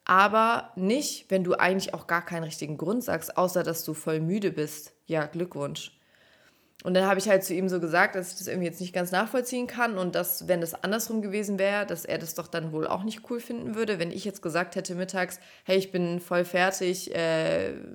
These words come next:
ich kann doch nicht." Und dann meinte er so, "Nee,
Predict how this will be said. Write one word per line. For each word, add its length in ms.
ich 160
kann 200
doch 160
nicht." 260
Und 60
dann 100
meinte 260
er 180
so, 140
"Nee, 440